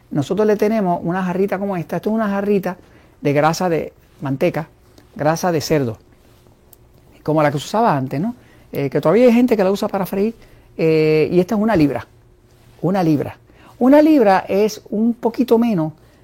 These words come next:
de medio kilogramo. Pero observe el tamaño que ocupa,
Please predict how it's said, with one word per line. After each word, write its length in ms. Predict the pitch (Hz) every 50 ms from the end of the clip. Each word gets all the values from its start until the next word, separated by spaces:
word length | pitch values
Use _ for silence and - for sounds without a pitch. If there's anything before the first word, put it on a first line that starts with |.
| _ _ -
de 1160 | - 151 147 156 151 147 147 147 147 143 147 143 143 139 143 143 139 139 139 139 143 139 139 139
medio 320 | 147 156 175 196 202 185
kilogramo. 480 | - 165 156 127 120 113 104 101 92 - _ _ _ _ _ _ _ _ _ _ _ _ _ _ _ _ _ _ _
Pero 240 | - 170 160 165 160
observe 480 | 165 - - - - 269 269 254 220
el 120 | 185 165 -
tamaño 580 | - 170 165 175 202 233 254 247 220 208 175
que 80 | - 143
ocupa, 400 | 135 - 156 131 - - - -